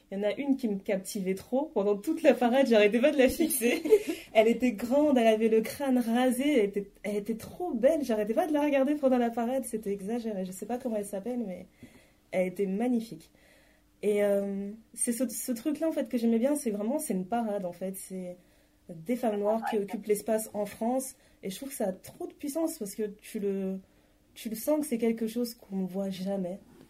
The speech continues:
tu vois, qu'on ne voit jamais. Pourtant, c'était quelque chose de très beau, mais on voit jamais ça. Et, euh, je pense que c'était vraiment, euh, son idée, en fait, de,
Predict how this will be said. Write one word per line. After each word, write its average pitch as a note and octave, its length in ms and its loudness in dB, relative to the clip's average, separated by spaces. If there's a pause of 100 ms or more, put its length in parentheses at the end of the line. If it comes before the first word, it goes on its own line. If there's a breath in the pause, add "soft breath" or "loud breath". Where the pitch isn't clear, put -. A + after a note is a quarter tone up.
(400 loud breath)
tu - 140 -16
vois, E3 260 -12
qu'on F#3 100 -10
ne E3+ 40 -12
voit F3 120 -6
jamais. F#3 260 -6
Pourtant, G#3 300 -12
c'était F#3+ 200 -12
quelque F3+ 200 -12
chose E3+ 220 -12
de F3 100 -12
très G#3 240 -10
beau, G#3 240 -8 (420 soft breath)
mais F3 60 -6
on F3 100 -4
voit F3 180 -4
jamais G#3+ 340 -2
ça. G#3 280 -8 (460 soft breath)
Et, F#3+ 180 -4
euh, F3+ 180 -4
je F3+ 120 -12
pense A3+ 180 -4
que A3 100 -6
c'était G3 280 -8
vraiment, G#3 480 -6
euh, F3+ 260 -8 (380)
son G3 280 -6
idée, G3+ 180 -2
en A#3+ 140 0
fait, G3 220 -8 (140)
de, F3+ 240 -4